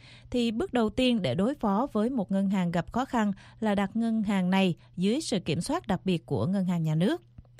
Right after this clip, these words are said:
Theo luật này, ngân hàng nhà nước sẽ trình chính phủ quyết định chủ trương phá sản ngân hàng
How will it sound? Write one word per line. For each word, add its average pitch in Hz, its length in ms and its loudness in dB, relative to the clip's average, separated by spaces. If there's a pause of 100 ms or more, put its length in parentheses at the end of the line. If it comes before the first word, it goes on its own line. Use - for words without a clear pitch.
(360)
Theo 214 240 2
luật 180 180 0
này, 185 280 2 (220)
ngân 226 180 0
hàng 208 200 2
nhà 185 120 2
nước 285 240 0
sẽ 190 380 0
trình 196 260 0
chính 247 200 -6
phủ 143 220 0
quyết - 220 -6
định 175 240 0
chủ 147 200 -4 (100)
trương 214 260 0
phá 208 240 -2
sản - 320 0
ngân 214 160 0
hàng 190 280 2